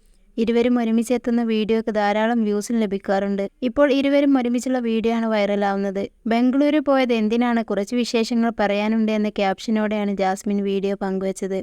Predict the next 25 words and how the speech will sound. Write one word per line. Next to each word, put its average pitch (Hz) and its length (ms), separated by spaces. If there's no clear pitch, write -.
ബംഗളൂരുവിലെത്തിയ 277 880
വിശേഷമാണ് 233 600
ഗബ്രിയും 214 400
ജാസ്മിനും 214 460
പങ്കുവെക്കുന്നത്. 190 680
ജാസ്മിന്റെ 214 480
YouTube 226 440
ചാനലിലാണ് 220 540
വീഡിയോ 202 320
പങ്കുവച്ചിരിക്കുന്നത്. 196 880
കൊച്ചിയിൽ 262 400
നിന്ന് 277 200
ഡ്രൈവ് 226 300
ചെയ്താണ് 247 480
താനും 214 300
ജാസ്മിനും 233 400
ബംഗളൂരുവിൽ 214 600
എത്തിയത് 214 380
എന്നാണ് 214 320
ഗബ്രി 190 340
പറയുന്നത്. 196 540
സായി 220 320
കൃഷ്ണനും 233 520
റസ്മിനും 214 460
ഉണ്ടായിരുന്നു. 196 480